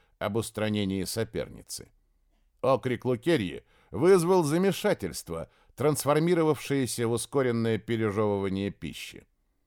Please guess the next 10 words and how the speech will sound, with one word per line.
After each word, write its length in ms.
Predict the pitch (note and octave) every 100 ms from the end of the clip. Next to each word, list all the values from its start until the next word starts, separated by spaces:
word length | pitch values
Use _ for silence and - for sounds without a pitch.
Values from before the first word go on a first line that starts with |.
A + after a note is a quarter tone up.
| _ _
На 220 | - D#2+ G2
лбу 200 | G#2 C#3
Ерофея, 720 | A#2 A#2 G#2 G2 G#2+ B2 - _ _ -
отвечавшего 800 | G2+ A2+ A2+ A#2 B2+ - A2 A2
за 140 | G#2
чистоту 500 | - A2 - G#2+ A2
двора, 480 | E2+ F2 F#2 G#2+ - _ _ _
проступили 640 | B2+ A#2+ - A#2+ C#3 A#2
капли 400 | G2+ G#2 F#2 F2
пота. 400 | F2+ - - -